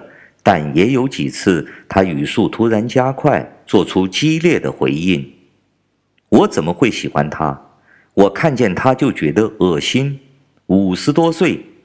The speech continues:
肥头大耳的，当我爸爸都不配。”李凤萍是深陷赌博的漩涡之后，负债累累。根据一审的判决书，李凤萍有两张银行卡，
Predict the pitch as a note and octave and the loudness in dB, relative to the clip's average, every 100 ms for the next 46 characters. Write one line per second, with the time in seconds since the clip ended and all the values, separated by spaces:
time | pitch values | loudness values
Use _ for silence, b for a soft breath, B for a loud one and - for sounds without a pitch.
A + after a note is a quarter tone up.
0 | _ _ E2 F#2 A#2 F2+ G2+ B2 G2 C#2+ | _ _ 2 2 2 2 2 2 0 -2
1 | B1+ D#2+ F2 B B B B - A2 B2+ | -2 -2 -2 B B B B -2 0 2
2 | B2+ C#2 - D3+ B2+ - - - - F2 | 0 -2 0 0 2 -4 -8 -6 0 0
3 | D#2+ D#2+ - F#2+ - - _ _ _ _ | 0 -2 0 -2 -2 -20 _ _ _ _
4 | _ _ _ - G#2 A2 B2 G2+ G#2 - | _ _ _ 2 2 2 0 0 0 2
5 | B2+ G2 - B2+ C3 C3+ G#2+ F2 D#2+ - | 2 0 0 0 0 0 0 0 -4 -2
6 | - F2+ G#2+ C3 G2+ G#2 C3 C3+ A#2+ - | -2 0 0 0 0 0 0 0 -2 0
7 | A#2+ E2 - _ _ _ - - C3+ C#3 | 0 -2 -10 _ _ _ -10 0 0 2
8 | F#2+ D2+ C2 - D#2+ E2 C2 - _ - | -2 -2 -4 -2 0 -2 -6 -14 _ 0
9 | A#2+ B2+ B2+ G2 - - D3+ - - - | 0 2 0 0 -4 0 0 0 -4 -4
10 | - D#2 C#2 C#2+ C#2 E2 D#2 - b b | -4 -4 -2 -4 -2 -2 -2 -6 b b
11 | b b C3 C#3 F3+ D3+ C3+ E3+ F3 F3 | b b 0 2 2 2 0 0 -2 -8
12 | B B - G#2 B2+ A2+ - - G2+ E2 | B B 0 0 2 0 -2 0 0 0
13 | G2 G2 G#2+ B2 E2+ C2+ | -2 2 0 2 0 0